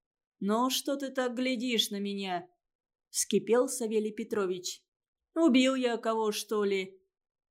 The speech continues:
«Папа!» вскрикнула вдруг Женя. «Я же тебе так верила!»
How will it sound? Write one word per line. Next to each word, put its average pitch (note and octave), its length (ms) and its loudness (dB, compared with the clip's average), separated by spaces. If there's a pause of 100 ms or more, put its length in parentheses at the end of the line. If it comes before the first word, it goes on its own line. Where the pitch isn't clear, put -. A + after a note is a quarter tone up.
(300)
«Папа!» A3+ 680 0 (540)
вскрикнула A3 600 2
вдруг G#3 240 -6
Женя. G#3 460 -2 (480)
«Я A#3+ 280 6
же A#3 120 -4
тебе B3+ 300 -2
так B3 560 -4
верила!» A3 800 0